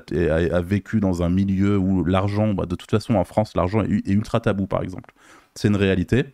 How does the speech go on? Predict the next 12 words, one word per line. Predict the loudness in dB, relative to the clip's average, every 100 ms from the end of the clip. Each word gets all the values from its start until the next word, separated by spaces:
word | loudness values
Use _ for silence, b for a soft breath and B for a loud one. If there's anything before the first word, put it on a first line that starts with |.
| b b _ _ _ _ -14 -6
Donc, | -2 0
en | 0
France, | 0 0
l'argent | 0 0 0
est | 0
tabou. | 0 0 -2
Parler | -2 0 2
d'argent, | 2 2 0 -2
c'est | -4
super | -6 -2 0
mal | 0
vu. | 0 -2